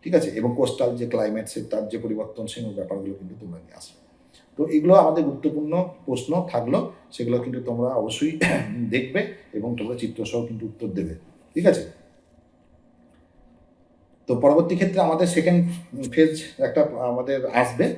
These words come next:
সেকেন্ড সাজেশন, সেটাও আমরা রিলিজ করবো আমরা কিছুদিনের মধ্যেই, সেটাও তোমরা পেয়ে যাবে। তোমাদের কাজ হচ্ছে ভালো করে এখন পড়াশোনা করা। জিওএনসেন মেন্টরের যে Telegram চ্যানেল রয়েছে, তার সঙ্গে তোমরা, আহ, উম,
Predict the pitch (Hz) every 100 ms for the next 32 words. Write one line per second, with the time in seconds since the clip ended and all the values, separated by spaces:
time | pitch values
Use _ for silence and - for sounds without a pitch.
0 | - 110 123 120 120 127 123 - 110 117
1 | 110 117 113 117 107 107 110 - 104 110
2 | 104 101 87 98 98 107 107 101 101 117
3 | 95 110 107 107 - 98 104 180 175 -
4 | _ _ 98 117 135 - 123 175 - 104
5 | 101 98 98 104 95 90 82 - - -
6 | _ _ - 131 175 202 185 185 180 196
7 | 196 - - - - 120 135 156 156 151
8 | 139 139 151 165 156 - - 151 151 139
9 | 139 180 131 127 139 123 135 143 151 -
10 | - 120 120 120 110 117 120 117 113 104